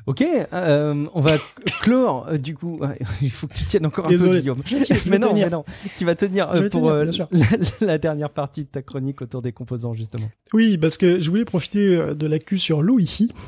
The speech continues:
Speaker 2: euh, pour vous parler d'une nouvelle catégorie de puces qu'on évoque parfois rapidement, c'est les puces neuromorphes. Alors, neuromorphiques ou neuromorphes, je sais pas trop. Je vais dire neuromorphes parce que c'est plus court, hein, déjà c'est bien. Donc le Wi-Fi,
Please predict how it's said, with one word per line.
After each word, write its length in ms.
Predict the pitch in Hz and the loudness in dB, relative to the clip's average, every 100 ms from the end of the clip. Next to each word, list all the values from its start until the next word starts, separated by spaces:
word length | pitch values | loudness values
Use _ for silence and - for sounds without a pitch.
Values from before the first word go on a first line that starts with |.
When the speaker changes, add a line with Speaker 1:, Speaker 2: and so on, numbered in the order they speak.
| - - | -14 -4
Speaker 2:
euh, 580 | 175 156 147 147 151 156 | -2 0 -2 -4 -4 -6
pour 160 | 139 180 | -4 -2
vous 120 | 185 | 0
parler 260 | 147 190 | 2 2
d'une 140 | 214 165 | 4 4
nouvelle 200 | 196 226 | 4 2
catégorie 560 | 170 175 170 156 185 | 2 2 2 2 2
de 120 | 202 147 | 0 0
puces 320 | 170 185 - | 0 0 0
qu'on 160 | 147 | 0
évoque 220 | 135 156 - | 0 -4 -8
parfois 320 | - - 143 | -10 -8 -8
rapidement, 400 | 143 143 165 208 | -8 -6 -4 -2
c'est 120 | - | -4
les 80 | 139 | -6
puces 240 | 208 - | -8 0
neuromorphes. 720 | 170 190 170 160 151 - - 196 _ - | 4 4 4 2 0 -4 -12 -12 _ -14
Alors, 200 | 147 - | -10 -2
neuromorphiques 800 | 170 202 226 180 - - 214 - 190 | 2 4 4 2 -2 -6 -6 -6 -2
ou 100 | 160 | 2
neuromorphes, 680 | 165 170 160 160 160 - 143 | 2 4 4 4 0 -2 -6
je 80 | 135 | -4
sais 160 | - | -2
pas 140 | 147 139 | -4 -6
trop. 260 | - 214 - - - - - _ - | -4 -4 -4 -18 -20 -20 -20 _ -4
Je 80 | 151 | 2
vais 80 | 185 | 4
dire 140 | 214 | 4
neuromorphes 560 | 196 185 185 202 - 170 | 4 4 4 2 0 -4
parce 140 | 151 | -2
que 100 | 151 | 0
c'est 140 | - | -2
plus 160 | 151 151 | -2 -4
court, 400 | - 156 202 - - | -2 -2 -2 -8 -12
hein, 140 | 139 | -8
déjà 240 | 170 135 131 | -6 -6 -8
c'est 80 | 135 | -6
bien. 220 | 175 247 _ _ _ _ _ - | -4 -6 _ _ _ _ _ -4
Donc 260 | 175 160 165 | 0 0 2
le 80 | 196 | 4
Wi-Fi, 640 | 196 190 - 226 233 | 4 0 2 4 2